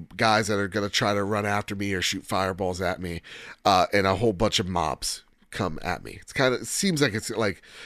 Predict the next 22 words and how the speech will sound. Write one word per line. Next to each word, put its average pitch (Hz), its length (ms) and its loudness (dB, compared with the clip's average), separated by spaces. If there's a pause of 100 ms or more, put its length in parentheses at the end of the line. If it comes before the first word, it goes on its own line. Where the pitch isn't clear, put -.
(120)
not 156 120 4
to 151 80 0
say 147 160 6
wave-based, 127 580 4
but 120 120 0
I'm 113 60 0
fighting 123 360 2
a 107 40 0
giant 95 380 0
wave 78 240 -2
of 76 100 -8
enemies. 57 540 -10 (540)
Um, 117 380 4 (120)
and 143 100 4
in 139 160 4
that 147 220 6
regard, 120 400 4
it's 113 200 0
kind 156 200 4
of, 139 80 2
I 131 120 4
feel, 117 560 0